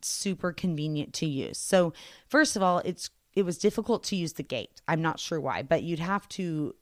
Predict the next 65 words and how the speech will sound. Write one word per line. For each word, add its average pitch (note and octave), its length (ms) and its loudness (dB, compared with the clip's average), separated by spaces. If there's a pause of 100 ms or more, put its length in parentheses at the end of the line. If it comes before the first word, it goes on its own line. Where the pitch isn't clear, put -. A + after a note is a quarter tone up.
mess D#3 360 -2
with G3 160 -2
this G3+ 220 -2
gate. D#3 340 2
I D3 60 0
don't D3+ 100 -4
know C#3+ 100 -4
if D3+ 140 -6
it B2+ 40 -6
was C#3+ 120 -10
heavy. A3 420 2
I F3 60 4
don't D#3+ 100 0
know C#3 100 -2
what B2 180 -2
was - 120 -8
wrong E3+ 200 0
with F3 160 -4
it. F3+ 140 2
Or G3 160 2
you G3 120 0
have F#3+ 160 -2
to F#3 80 -8
climb E3+ 260 -2
this - 160 -8
really D#3 220 -2
big - 180 -10
fence. - 560 0 (460)
And G#3 180 4
given C4+ 300 6
the C#4 100 6
amount G#3+ 220 4
of E3+ 100 -2
blood E3 200 2
at E3+ 160 2
the C3+ 80 -6
scene, E3 440 -4
I E3+ 100 -4
just F#3 280 -4
think G3 200 -4
it - 60 -2
would F3+ 100 -2
have F3+ 60 -2
been E3+ 160 -2
really E3 240 -2
hard D#3 320 -2
for E3 160 -6
them D3+ 200 -2
to D3+ 120 -6
get - 300 -6
through C#3+ 160 -8
the C#3+ 100 -4
window A3 440 4
and D#3+ 140 0
get - 280 -8
through E3+ 200 0
all D#3+ 140 4
that D#3+ 340 2
and D#3+ 140 -2
not D3+ 280 2
leave D#3 200 -4
any D3+ 360 -4
trace - 440 -8
of - 160 -8
them, - 240 -16